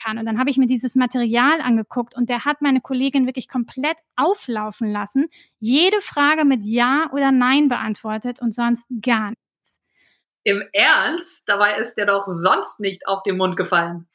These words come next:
Speaker 1: Ich glaub, der hat das ganz bewusst gemacht, weil sie war wirklich, äh, so eine ganz hübsche Blondine, aber immer mit kurzem Rock, äh, High Heels. Und ich glaube, dass der da richtig mal, äh, weiß ich nicht, ob er Lust hatte, einfach mal zu sagen, „Ja, du musst jetzt nicht aufgestylt kommen, um mich da irgendwie um den Finger zu wickeln.“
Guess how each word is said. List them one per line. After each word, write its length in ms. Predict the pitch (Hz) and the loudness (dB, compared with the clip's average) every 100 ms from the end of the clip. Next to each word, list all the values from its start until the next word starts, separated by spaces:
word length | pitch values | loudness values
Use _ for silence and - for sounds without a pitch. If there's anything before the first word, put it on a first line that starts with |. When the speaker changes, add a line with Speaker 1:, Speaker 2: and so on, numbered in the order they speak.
| _ _ _ _ - | _ _ _ _ -6
Speaker 1:
Ich 160 | 262 | -6
glaub, 200 | - 294 | 0 0
der 100 | 294 | 2
hat 60 | 277 | 0
das 200 | 269 - | 0 0
ganz 360 | 269 285 339 - | 0 0 0 -2
bewusst 420 | 285 277 330 - | -2 -2 -4 -2
gemacht, 480 | 285 233 254 - - | 0 2 0 -4 -2
weil 140 | 247 | -2
sie 120 | 247 | 2
war 120 | 262 | 0
wirklich, 560 | 254 294 285 277 269 - | 0 0 0 0 -2 -6
äh, 280 | 262 262 254 | 0 0 2
so 80 | 254 | 2
eine 120 | 247 | 2
ganz 400 | 262 285 330 - | 2 0 -4 -8
hübsche 380 | 320 - - 330 320 311 | -12 -10 -14 -10 -8 -8
Blondine, 840 | 269 254 233 277 359 339 320 311 285 | -6 -6 -4 -4 -2 -2 -2 -2 -4
aber 180 | 254 | -6
immer 140 | 285 294 | -2 -2
mit 100 | 269 | 0
kurzem 340 | 285 269 254 | -2 0 0
Rock, 440 | 226 247 311 320 - - | 2 2 2 2 -4 -8
äh, 360 | 262 254 - | -6 -4 -6
High 280 | 220 285 311 | 0 2 4
Heels. 580 | 302 339 370 494 - - _ | 4 4 2 -2 -10 -18 _
Und 140 | - 285 | -8 -6
ich 140 | 285 | -6
glaube, 420 | - 269 277 294 | -2 0 0 0
dass 240 | 285 277 277 | -2 -4 -4
der 140 | 277 | -4
da 100 | 269 | -2
richtig 400 | 262 294 - 285 | -2 -4 -6 -2
mal, 720 | 285 277 269 269 262 262 254 | 2 4 2 0 0 0 -2
äh, 60 | 247 | -4
weiß 180 | 226 311 | -4 -2
ich 80 | 262 | -2
nicht, 140 | 214 | -2
ob 80 | 208 | -2
er 80 | 226 | 0
Lust 240 | 269 - | -2 2
hatte, 200 | 277 - | 0 2
einfach 220 | 247 262 | -2 2
mal 160 | 269 269 | 2 2
zu 140 | 269 | -2
sagen, 320 | 233 240 254 | -2 0 2
„Ja, 140 | 240 240 | 2 2
du 80 | 240 | 2
musst 220 | 247 - | 0 -2
jetzt 140 | 240 | 0
nicht 160 | 262 277 | 0 0
aufgestylt 580 | 269 - 285 - 233 220 | -2 0 -4 0 -2 -2
kommen, 240 | - 240 | -2 2
um 100 | 240 | 4
mich 140 | 240 | 2
da 100 | - | 0
irgendwie 240 | 240 247 247 | -2 2 2
um 80 | 226 | 2
den 40 | |
Finger 300 | - 269 247 | 2 2 2
zu 180 | - 214 | -4 -6
wickeln.“ 420 | 214 226 240 269 | -6 -2 0 0